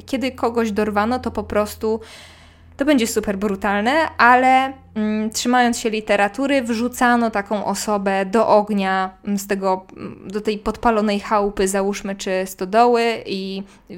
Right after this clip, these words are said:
że wszystko było z drewna, dużo było słomy, to,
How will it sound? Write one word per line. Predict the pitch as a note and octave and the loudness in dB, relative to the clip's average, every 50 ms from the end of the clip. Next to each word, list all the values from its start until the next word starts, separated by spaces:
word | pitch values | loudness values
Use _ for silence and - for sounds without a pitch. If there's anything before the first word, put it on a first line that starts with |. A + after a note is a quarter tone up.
| F3 F#3+ F#3+ | -12 -12 -10
że | G3 G3+ A3 G#3+ | -4 -2 -2 -2
wszystko | G#3 - B3 - - G#3+ | -2 -4 -8 -6 -6 -4
było | G#3 G3+ G#3 G#3 | -2 -2 -2 -2
z | G3+ F#3+ | -2 -2
drewna, | G3 G3+ G#3 G#3+ G3+ G3+ G#3 G3 G3 G3 | 0 2 2 2 2 0 -2 0 0 -2
dużo | F#3+ G3+ G3 G3+ | -2 -4 -4 -4
było | F#3+ G3+ - F#3+ F#3+ | -6 -4 -6 -6 -8
słomy, | F#3+ - - G3 F#3+ F#3 F#3+ F#3 F3+ F3+ | -8 -8 -8 -6 -6 -4 -4 -6 -8 -8
to, | - F#3+ E3+ E3+ F3+ | -6 -6 -6 -6 -6